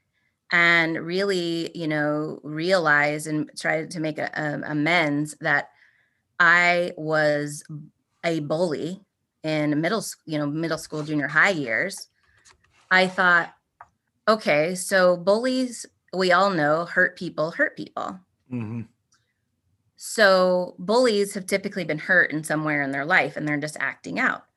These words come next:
Speaker 1: So as I started to heal,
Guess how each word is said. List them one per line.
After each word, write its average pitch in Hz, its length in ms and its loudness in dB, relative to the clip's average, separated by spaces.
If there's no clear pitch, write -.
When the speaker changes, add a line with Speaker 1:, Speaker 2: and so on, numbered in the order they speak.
Speaker 1:
So - 340 0
as 240 260 6
I 208 140 2
started 185 520 -2
to 165 60 -8
heal, 165 800 -2